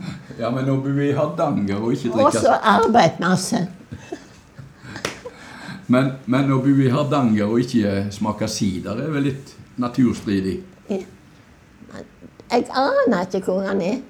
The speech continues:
Speaker 2: Jeg har ikke smakt det.
Speaker 1: Var det ikke sider på gården hjemme?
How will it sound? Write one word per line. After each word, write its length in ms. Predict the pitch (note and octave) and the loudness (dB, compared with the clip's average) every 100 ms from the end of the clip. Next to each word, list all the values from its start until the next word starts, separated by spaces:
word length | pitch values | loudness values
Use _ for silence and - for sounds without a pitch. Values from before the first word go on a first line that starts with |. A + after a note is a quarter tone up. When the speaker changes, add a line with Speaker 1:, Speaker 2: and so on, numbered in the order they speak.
| - - | -20 -16
Speaker 2:
Jeg 120 | - | -8
har 160 | B3+ | -8
ikke 160 | - A4+ | 0 0
smakt 560 | - D4+ A#3 G3 - - | 2 0 0 -4 -12 -12
det. 180 | - A3 - - - - - - - - - - | -8 -8 -10 -20 -20 -20 -20 -20 -20 -20 -16 -4
Speaker 1:
Var 180 | C3 | -2
det 140 | G#2+ G2+ | -2 -2
ikke 120 | A#2 | -4
sider 400 | - B2+ A#2 G#2+ | 0 2 2 -2
på 140 | A#2 | -4
gården 400 | A2+ A#2 G#2 G#2+ | -2 -2 -2 -4
hjemme? 300 | A2+ A#2 B2 | -2 2 0